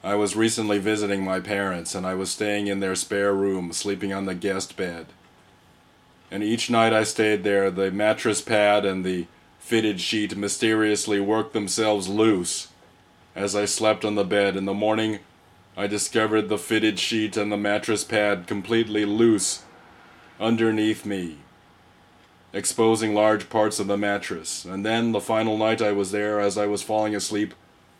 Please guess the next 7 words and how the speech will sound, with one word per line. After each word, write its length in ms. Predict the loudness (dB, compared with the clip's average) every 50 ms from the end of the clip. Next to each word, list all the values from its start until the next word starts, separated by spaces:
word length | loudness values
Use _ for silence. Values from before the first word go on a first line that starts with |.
| _ _ _ _ -20 _ _
I 100 | -6 -6
felt 360 | -4 0 0 2 2 2 0 0
the 80 | -4
bed 360 | 0 0 0 2 2 0 0
making 440 | -2 -2 -2 -2 -2 -2 -4 -4 -4
strange 500 | -4 -4 -4 -2 -2 0 0 -2 -2 -2
movements. 680 | -2 0 0 0 0 -2 -6 -8 -6 -8 -10 -12 -12